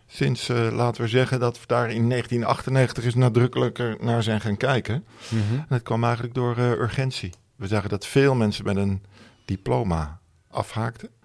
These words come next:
Speaker 1: Want op de woning waar wij bij betrokken waren, mocht je toen alleen met een diploma werken.
Speaker 2: Oh, ja.
Speaker 1: En we zagen eigenlijk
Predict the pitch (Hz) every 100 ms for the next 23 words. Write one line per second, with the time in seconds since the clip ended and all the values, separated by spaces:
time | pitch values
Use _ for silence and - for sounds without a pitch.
0 | _ 98 - - 95 101 101 98 101 98
1 | 95 98 - - 110 98 92 90 90 -
2 | - _ _ - 104 113 - 98 101 87
3 | - 101 104 95 95 - - _ _ _
4 | _ - 131 98 - 82 117 123 131 139
5 | _ _ _ _ 117 127 143 135 98 78
6 | 98 113 139 131 165 175 135 104 107 135
7 | 160